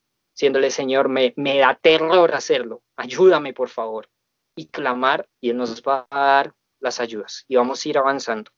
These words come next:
y vamos a ver cada vez más el poder de Dios. Y sé que cuando nos reunamos y cuando ustedes tengan, eh, digamos esto, también grupos o otras reuniones o ministren a gente alrededor de ustedes, van a ver ese fruto, van a ver una vida en abundancia.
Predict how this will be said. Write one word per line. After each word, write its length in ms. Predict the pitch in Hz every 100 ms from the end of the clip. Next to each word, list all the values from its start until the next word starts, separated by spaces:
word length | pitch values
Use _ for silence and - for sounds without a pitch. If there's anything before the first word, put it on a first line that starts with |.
| _
y 160 | 131 131
vamos 380 | 123 - - 160
a 60 |
ver 180 | 139 120
cada 220 | - 139
vez 100 | 139
más 220 | 135 135 139
el 100 | -
poder 240 | 135 113
de 100 | 117
Dios. 260 | 117 117 127
Y 60 |
sé 160 | 123 123
que 160 | 139
cuando 340 | 135 147 147 139
nos 200 | 131 127
reunamos 720 | 127 120 113 120 135 135 -
y 80 | 127
cuando 300 | 135 123 117
ustedes 440 | - 120 117 117
tengan, 480 | 139 127 127 127 127 _ _ _ _ _
eh, 280 | 123 120 117
digamos 460 | 120 117 107 113 -
esto, 320 | 123 - 127
también 340 | 117 113 110 113
grupos 640 | 135 147 123 - 139 -
o 40 |
otras 420 | 123 123 123 127 127
reuniones 680 | 139 123 117 127 131 123
o 60 | 131
ministren 560 | 120 113 - 131 127
a 80 | 123
gente 360 | 120 120 117 127
alrededor 480 | 123 131 123 110 117
de 100 | 120
ustedes, 280 | - 123
van 160 | 120 120
a 80 | 127
ver 300 | 135 131 - _ _ _ -
ese 200 | 120 127
fruto, 360 | - 139 127
van 180 | 117 113
a 100 | 117
ver 120 | 123
una 200 | 123 123
vida 460 | 127 131 127 123 120 135
en 100 | 127
abundancia. 640 | 120 117 120 120 117